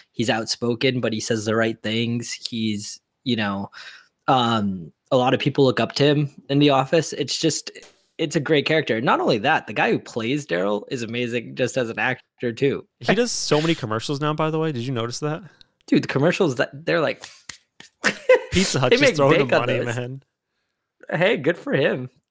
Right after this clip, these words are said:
Speaker 2: I'm not
Speaker 1: Hot
Speaker 2: hating.
Speaker 1: Tub Time Machine. <laughs>
Speaker 2: Great movie, by the way.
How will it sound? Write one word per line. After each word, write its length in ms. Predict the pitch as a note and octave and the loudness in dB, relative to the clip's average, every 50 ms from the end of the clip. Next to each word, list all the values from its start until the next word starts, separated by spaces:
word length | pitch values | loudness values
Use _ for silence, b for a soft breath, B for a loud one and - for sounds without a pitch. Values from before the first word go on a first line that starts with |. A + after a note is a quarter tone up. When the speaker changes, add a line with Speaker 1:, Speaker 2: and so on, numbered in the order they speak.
| _ - | _ -10
Speaker 2:
I'm 100 | B2 D#3+ | -8 -4
not 140 | G3+ G#3 C#3+ A#2 | -2 -2 2 2
Speaker 1:
Hot 140 | E3 - | 2 2
Speaker 2:
hating. 60 | - - F#3 D#3+ | 2 2 0 0
Speaker 1:
Tub 80 | C3+ | 0
Time 220 | - E3+ D#3+ D#3+ D3+ | 0 0 0 0 0
Machine. 400 | C#3+ C#3 - C3+ B2 B2+ D3+ - _ _ _ - - | -2 -2 -2 -6 -6 -6 -10 -14 _ _ _ -10 2
<laughs> 260 | - A#4+ A4+ - - - | 4 4 2 2 -2 0
Speaker 2:
Great 280 | B2+ C#3+ C#3+ C3+ A#2+ A2+ | 2 2 2 2 0 -4
movie, 220 | G#2+ G#2+ G2 G#2 | -8 -8 -8 -8
by 200 | G2 G2+ F#2+ F#2+ | -10 -10 -10 -10
the 120 | F#2+ - G2 | -12 -10 -10
way. 300 | G2 F#2+ G2+ G#2+ G#2 | -8 -8 -8 -10 -12